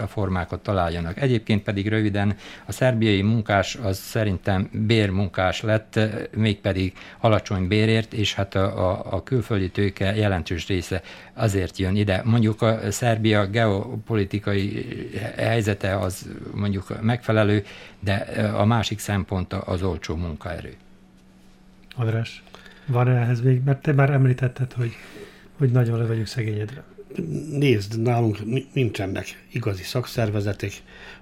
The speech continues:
Speaker 3: Amikor a miniszter együtt menet-, menet-, menetel a szakszervezetekkel négyszázötven eurós átlagfizetés mellett, azt szerintem mindent elmond erről a, erről a rendszerűs munkás iránti hozzáállásáról. Az, hogy sikerült csökkenteni a munkanélküliek számát, az csak nagyon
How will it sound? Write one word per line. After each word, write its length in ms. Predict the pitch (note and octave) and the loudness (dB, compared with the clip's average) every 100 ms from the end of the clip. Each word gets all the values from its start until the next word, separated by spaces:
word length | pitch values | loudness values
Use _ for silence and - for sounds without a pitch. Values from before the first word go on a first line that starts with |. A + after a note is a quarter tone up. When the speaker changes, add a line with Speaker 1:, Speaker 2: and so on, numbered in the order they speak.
| - | -10
Speaker 3:
Amikor 360 | B2 B2 A#2+ A2+ | -8 -4 0 2
a 40 | |
miniszter 420 | B2 B2 - A2 | 4 2 0 -4
együtt 220 | A2+ A2 | -4 -4
menet-, 220 | A#2 G#2 B2+ | -4 -6 -4
menet-, 320 | A#2 A#2 A2+ | -2 0 0
menetel 320 | B2 B2+ G#2 | 2 2 2
a 60 | G2+ | -2
szakszervezetekkel 1000 | C3 A#2+ A#2+ A2 G2+ G#2+ - G#2+ G#2+ - | -2 -2 -2 0 -2 -6 -4 -4 -4 -4
négyszázötven 720 | B2+ A#2+ - G#2 G#2+ G2+ G#2+ | 0 0 0 -6 -4 -4 -4
eurós 320 | A2 A2 G#2 A2+ | -2 0 -2 -4
átlagfizetés 560 | G#2 G2+ G#2+ F#2+ G#2+ | -6 -6 -8 -8 -8
mellett, 340 | A2+ A2 F#2+ - | -6 -6 -6 -10
azt 120 | - | -10
szerintem 420 | G2+ G2+ - G2+ | -10 -8 -6 -4
mindent 420 | A2 G#2 F#2 E2+ | -2 -2 -6 -10
elmond 340 | F#2 F2+ F#2 F2+ | -12 -10 -10 -10
erről 220 | F2+ F2+ | -12 -16
a, 80 | - - - - - | -18 -20 -20 -20 -12
erről 200 | - A2+ | -4 -2
a 60 | G#2+ | 0
rendszerűs 520 | A2 G2+ G#2+ G2 G2+ | -2 -4 -6 -6 -6
munkás 420 | G#2+ G2+ G2+ F#2+ | -8 -6 -6 -6
iránti 400 | G2+ G2 F#2 G2+ - - - - - | -8 -8 -8 -12 -12 -20 -20 -20 -14
hozzáállásáról. 920 | - A2+ G2 F#2+ F#2+ F#2+ - G2 F#2 - - - - - - - - - | -6 -4 -2 -4 -6 -6 -6 -8 -10 -16 -20 -20 -20 -20 -20 -20 -20 -6
Az, 180 | - B2 | 0 2
hogy 140 | C3+ A#2+ | 2 0
sikerült 380 | D#3 C3 A2 | 0 -2 -2
csökkenteni 380 | - C3+ A#2+ A#2 | -4 -6 -4 0
a 20 | |
munkanélküliek 520 | B2 A#2+ A2+ G#2 G2 F#2 | 0 0 -4 -4 -6 -4
számát, 560 | - C3 B2 G#2 - - | 2 2 2 0 -4 -8
az 140 | - | -6
csak 200 | - - | -6 -2
nagyon 480 | B2+ C#3+ B2+ A2 | 2 4 4 2